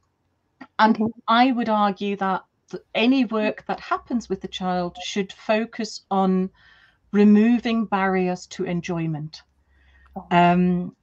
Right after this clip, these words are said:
Speaker 1: so what we want, what I want to achieve certainly, is to make sure that the child is happy to engage with the language so that they will do so voluntarily.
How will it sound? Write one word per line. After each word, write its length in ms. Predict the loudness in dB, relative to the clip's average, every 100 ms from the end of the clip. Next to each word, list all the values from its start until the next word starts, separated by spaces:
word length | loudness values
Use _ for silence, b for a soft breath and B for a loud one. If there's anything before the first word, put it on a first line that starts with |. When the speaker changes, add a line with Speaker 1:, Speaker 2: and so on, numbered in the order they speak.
| _
Speaker 1:
so 540 | -12 2 4 6 4 2 _ _ _ _ -10 0
what 240 | 2 2
we 200 | 0 0
want, 300 | 0 0 0
what 140 | -4 2
I 220 | 2 2
want 280 | 0 -4 -6
to 120 | -10
achieve 460 | -10 -8 -6 -6 -8
certainly, 600 | -4 -4 -4 -6 -6 -4
is 180 | -4 -4
to 120 | -4
make 220 | -2 -2 -6
sure 460 | -2 0 0 -4 -8 _ _ _
that 240 | 2 2 0 _ _ _ -16
the 180 | -4 -4
child 680 | -2 -2 0 2 0 -2 -8 -4
is 320 | -4 -4 -8 _ _ _ _ -20
happy 680 | -8 -6 -6 -8 -12 -12 _ _ _ _
to 200 | -12 -6
engage 720 | -2 0 4 4 2 -2 -12 -18 -4
with 240 | -2 -2 -8 _ -6
the 160 | -4
language 720 | -2 -4 -6 -8 -12 -12 -16 -18 _ -10
so 240 | -2 0
that 180 | 0 0
they 100 | 0
will 260 | 2 2
do 200 | 0 -4
so 260 | -4 -6 -6
voluntarily. 1040 | -4 -4 -2 -6 -6 -6 -6 -6 -8 -10